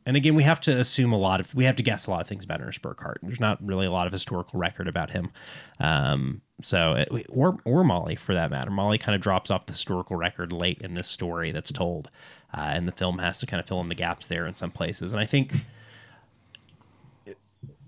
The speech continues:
Scorsese and Eric Roth's screenplay does a good job of filling in the historical record,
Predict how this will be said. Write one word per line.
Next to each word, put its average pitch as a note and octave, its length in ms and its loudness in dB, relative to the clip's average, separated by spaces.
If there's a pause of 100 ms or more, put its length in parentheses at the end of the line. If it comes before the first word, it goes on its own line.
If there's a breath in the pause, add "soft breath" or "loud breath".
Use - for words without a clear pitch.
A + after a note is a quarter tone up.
(240)
Scorsese D#3+ 680 4
and C3+ 80 6
Eric B2 320 4
Roth's A#2+ 500 4
screenplay A#2+ 600 2
does G2+ 180 0
a G#2 60 0
good F#2+ 220 -2
job F#2+ 400 2
of F#2 100 -4
filling G2 380 -2
in G2 320 -2
the G2+ 80 0
historical G2 560 -4
record, B2 520 -2